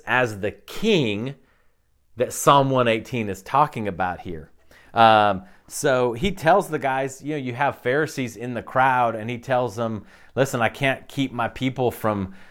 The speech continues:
praising me and singing about me, because if they were to stop, then stones would start doing it." That's how huge this was, right? And then in verse forty-one, and here's where we settle in and, and really look into this passage.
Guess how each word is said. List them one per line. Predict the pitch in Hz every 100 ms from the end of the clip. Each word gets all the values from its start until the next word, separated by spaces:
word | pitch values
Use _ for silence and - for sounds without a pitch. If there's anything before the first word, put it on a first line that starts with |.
| - - - -
praising | 123 131 147 139 117
me | 110 107 101
and | 98
singing | - 139 147 156 127
about | 104 101 104
me, | 107
because | 101 104 120 95
if | 95 104
they | 135
were | 139
to | 110
stop, | - 123 110 - 107
then | 101
stones | - - 110 139 131
would | 101 101
start | - 110 101 90
doing | 117 123
it." | 98
That's | 95 117
how | 135 110 - - -
huge | 135 151 147 101
this | 113 101
was, | 98 95 87 -
right? | 98 113 120 - - _ - - - -
And | 117 147
then | 196
in | 170
verse | 170 -
forty-one, | - 151 143 135 123 110
and | 104
here's | 131 156 135
where | 131
we | 117 110
settle | - 120 120 113 104
in | 101 101
and, | 95 90
and | - 90
really | 95 107 104
look | 95 95 98 - - - _
into | 98 101 95 - 95 90 85 - - 92
this | 95 -
passage. | - 107 107 - 85 80